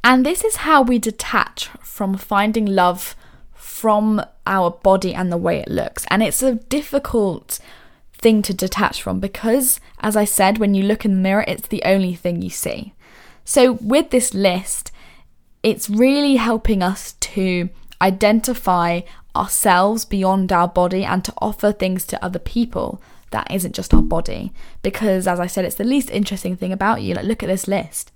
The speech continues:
There's some great things that you've got about yourself on there. And the way that we've been brought up, you know, with social media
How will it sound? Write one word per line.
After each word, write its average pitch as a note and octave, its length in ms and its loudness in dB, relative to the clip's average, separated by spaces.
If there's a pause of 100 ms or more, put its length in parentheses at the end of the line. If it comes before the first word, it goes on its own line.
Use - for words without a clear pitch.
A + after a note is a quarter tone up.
(360)
There's A3 180 0
some G#3+ 160 0
great G#3 480 0
things F#3+ 300 -2
that - 100 -10
you've F3+ 220 -8
got - 420 0
about F3 320 2
yourself - 440 -6
on F#3+ 180 2
there. D#2 220 -8 (440)
And G3+ 400 4 (380)
the G3+ 360 4
way A#3+ 220 6
that A3 100 0
we've G#3 140 2
been F#3 200 2
brought F3+ 340 -2
up, - 240 -6
you G3 60 -8
know, - 100 -8
with G3 120 -10
social F#3+ 380 -6
media G3+ 540 0